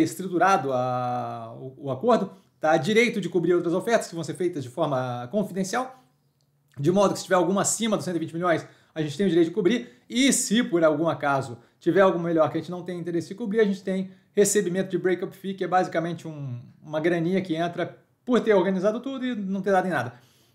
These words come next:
tá? Passando ali ao Grupo Casas Bahia, que é outra dessas que causou burburinho, OPEA e Pentágono, é, chorando, desculpa, pedindo impugnação da rece-, da recuperação extrajudicial, tá? Papel, papel aceita tudo, aceita qualquer coisa,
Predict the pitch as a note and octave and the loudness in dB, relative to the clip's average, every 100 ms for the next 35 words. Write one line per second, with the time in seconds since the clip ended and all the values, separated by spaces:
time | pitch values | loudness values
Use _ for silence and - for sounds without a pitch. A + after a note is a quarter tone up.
0 | _ D3+ D#3 - - _ - G#3 B3+ B3 | _ 2 2 0 -10 _ 2 4 6 4
1 | A#3 G#3 F3+ G#3 G#3 E3+ A#3 G3 D#3+ F#3+ | 6 6 4 2 2 2 4 4 4 2
2 | F#3+ C3+ A#2 A2 C#3+ C#3+ B2+ C3 B2 A2+ | 0 -2 -2 -4 -4 -6 -10 -8 -8 -8
3 | A2+ G#2+ G#2+ A2 D3 E3+ D3 D#3+ A#3 G#3+ | -10 -12 -16 -4 -2 0 0 0 2 0
4 | - - _ _ G#3+ G#3 A3+ A3+ E3 E3+ | -4 -14 _ _ 2 4 4 6 6 4
5 | F3 F3+ G#3 G#3+ D#3 C3+ A2+ _ _ _ | 2 0 2 2 2 -4 -8 _ _ _
6 | _ _ D#3+ D#3 D#3 A3+ B3+ D#3 C3+ A3 | _ _ -2 -2 4 4 4 2 0 0
7 | C#3 A#2+ - _ E3 A3 G#3+ G#3+ G3+ F3 | 0 -4 -10 _ -2 2 2 0 0 0
8 | - A#3 F#3 D#3+ D#3+ - F#3+ - E3 D#3+ | 2 0 2 2 0 -4 -10 -10 -2 0
9 | E3 F#3+ E3 D#3+ G3 E3+ F#3+ F#3+ E3+ C#3+ | 2 0 0 0 0 2 2 2 -2 -2
10 | B3+ B3 - - _ _ - A3 C4 A#3+ | 0 0 -2 -14 _ _ 0 0 4 2
11 | B3 B3+ E3 A2 - D3 G#3 F3+ F#3+ F#3 | 4 4 4 0 -4 0 2 4 0 -2
12 | - A3+ C3 B2+ E3 D#3+ E3+ F#3 A3 D3+ | -4 -4 -4 -4 -4 -4 -4 0 2 2
13 | C#3 | -2